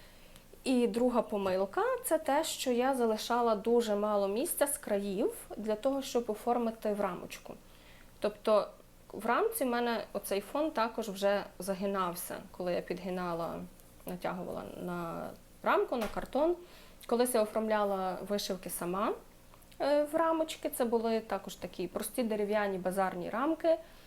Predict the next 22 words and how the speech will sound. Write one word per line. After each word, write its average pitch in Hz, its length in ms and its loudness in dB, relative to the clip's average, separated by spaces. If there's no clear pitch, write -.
без 208 380 4
скла. 233 400 2
Е, 208 180 0
я 226 140 6
вирізала 202 500 4
картон, 196 460 0
наприклад, - 460 -8
там, - 100 -12
з - 40 -2
коробки 208 400 4
з-під - 220 -4
взуття, 185 320 0
під 285 160 2
розмір 302 340 6
своєї 277 480 4
вишивки, 254 720 4
приклеювала 214 720 4
це 175 160 -8
все 180 240 0
до 175 120 -2
цієї 160 360 0
рамки, 320 560 4